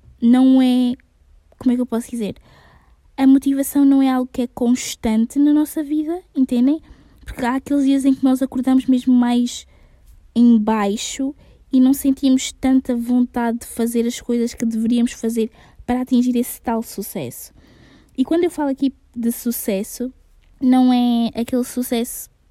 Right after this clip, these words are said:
geral que as pessoas pensam que, ok, eu vou, para atingir o sucesso eu tenho que ser rico, tenho que isto, tenho que aquilo, não. É simplesmente alcançar os nossos objetivos, entendem? Tipo,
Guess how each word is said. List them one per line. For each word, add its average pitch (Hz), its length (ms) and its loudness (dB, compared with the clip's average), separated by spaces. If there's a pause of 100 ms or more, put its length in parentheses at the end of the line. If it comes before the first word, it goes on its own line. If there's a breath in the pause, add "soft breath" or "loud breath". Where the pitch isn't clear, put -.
(240)
geral 214 560 0
que - 100 -12
as 208 80 -10
pessoas 202 160 -12
pensam 196 320 -8
que, 190 340 -10 (420 soft breath)
ok, 202 420 -4
eu 196 40 -6
vou, 208 160 -4 (140)
para 233 120 -4
atingir 240 280 -2
o 240 60 -4
sucesso 240 440 -6
eu - 40 -6
tenho 226 260 -4
que - 120 -16
ser 226 220 -8
rico, - 440 -6
tenho 214 220 -6
que 240 180 -6
isto, - 120 -10
tenho 214 160 -6
que 226 80 -10
aquilo, 233 200 -4
não. 214 200 -2 (300 soft breath)
É 269 60 -4
simplesmente 294 500 2 (640 soft breath)
alcançar 330 560 0
os 285 100 -6
nossos 294 240 2
objetivos, 247 680 -2
entendem? 277 360 2
Tipo, 247 200 -4